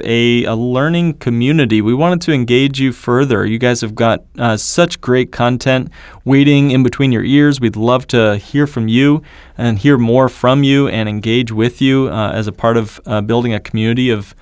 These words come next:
uh, not your average revolutionaries in the financial world. So, you know, one of the things we'd like to introduce you to is something very special. We, we're testing the waters on it right now. So if it falls flat on its face, we're gonna just, you know, pivot. But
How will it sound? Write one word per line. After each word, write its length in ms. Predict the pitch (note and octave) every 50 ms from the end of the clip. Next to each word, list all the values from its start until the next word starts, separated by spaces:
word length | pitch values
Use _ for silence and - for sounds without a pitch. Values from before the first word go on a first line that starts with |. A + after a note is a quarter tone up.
| - - - - - -
uh, 280 | - A#2 A#2 A2 A2 A2
not 220 | A2 A2+ B2+ B2
your 140 | G#2+ A#2+ A#2
average 340 | A#2 A#2+ A#2 B2 A#2+ A2 A#2
revolutionaries 720 | A#2+ A#2+ A#2 A#2+ A#2+ A#2+ A#2+ - C3 A#2+ A#2+ B2 B2 A#2+
in 80 | A#2+ A#2
the 80 | A2+ G#2+
financial 440 | - A#2 A2+ A2+ A#2 A2+ - A2+
world. 420 | G#2 G#2+ G#2+ A2+ B2+ D3 E3+ - -
So, 240 | - B2 A#2+ A#2 A#2 - - - - - - - - - -
you 80 | C#3
know, 100 | C3+ C3+
one 180 | C3 D3 G3 A#3+
of 60 | B3
the 80 | A3 F3+
things 260 | - F#3 F3+ E3 C#3+
we'd 120 | D3+ C3+
like 160 | C#3 C#3 C3+ C#3
to 80 | C3+
introduce 480 | C3 B2+ - A#2+ A#2 A#2+ C3 C#3 - -
you 100 | A#2+ A2
to 360 | - - - A2+ G#2+ G#2+ A#2+
is 100 | B2 A2+
something 300 | - C3+ B2+ - C3 A#2+
very 160 | A#2 B2 A#2+
special. 440 | - - - B2 B2+ B2 - - G#2+
We, 180 | G#2 A2 A2 G#2
we're 180 | A2+ A#2 A2+
testing 500 | - - - E3 F3+ F3 - - G3 F3+
the 80 | E3+ D#3
waters 400 | C#3 C#3 C#3 C#3 C3+ B2+ A#2 A2
on 160 | A2+ G#2 G2+
it 80 | G2 -
right 240 | G#2 G2+ G#2+ - -
now. 320 | G2+ G2+ G2 F#2+ F#2 F#2+
So 380 | G2+ - - A#2 A2 G#2+ A2 - - - - - - -
if 160 | C3 A#2 A2+
it 100 | A2+ A2
falls 240 | - - D3 D3 C#3+
flat 260 | - - D3+ D3 D3
on 120 | D#3 D#3 D3+
its 160 | C3+ - -
face, 360 | - D3 E3 G3 G#3+ - -
we're 100 | C#3 B2
gonna 200 | A#2 A#2+ A#2 A2+
just, 240 | A2 A2 G#2+ - -
you 60 | A#2+
know, 100 | A2+ G2
pivot. 420 | - - - B2+ C3 E3+ G3+ - -
But 340 | B2+ A#2+ B2 D3 F#3+ - -